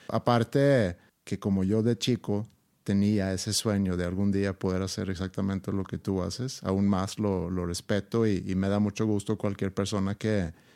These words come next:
que logra convertir una pasión en una profesión. Entonces, yo me la pasé muy padre. Aparte, me tocó llegar, eh, a un lugar donde había una que otra persona que me estaba reconociendo por, por el podcast.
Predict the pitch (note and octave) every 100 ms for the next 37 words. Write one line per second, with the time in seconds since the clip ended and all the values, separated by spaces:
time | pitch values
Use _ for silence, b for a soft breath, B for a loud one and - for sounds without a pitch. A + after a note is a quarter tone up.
0 | b - G#2 G#2+ A#2 B2 C3+ G#2+ F#2 G#2+
1 | G#2+ G2+ F#2+ F#2 - G2 G#2+ A#2+ b b
2 | b b - F2+ F2+ F2+ - G2+ - -
3 | - F#2 F2+ G#2 G#2 C3 A#2+ - b b
4 | b b b b - C3 E3 D3+ A#2 C3
5 | B2+ C3+ B2+ B2+ C#3 D3 D3+ - C#3+ E3+
6 | G3 A2+ A#2 A#2 G#2+ - A#2 C3 C#3 A#2
7 | A2+ G#2+ A#2+ A#2+ A#2+ - _ - - -
8 | - G2+ - _ A2+ G#2+ A2 A2+ G#2 G#2+
9 | A2+ A2+ G#2+ G2+ F2+ F#2+ G#2+ _ _ _
10 | _ _ G#2+ A2 A2+ A2+ - _ _ -
11 | B2 A#2+ A#2+ A#2 A#2 G#2+ F#2+ G2+ A2 G#2
12 | G#2+ F#2 G#2 - A2+ - A2 G#2 G#2 -
13 | G2 F#2 G2 G2 G2+ - E2+ A2 - _
14 | _ _ G#2 F#2 - G#2+ - A2 A2 -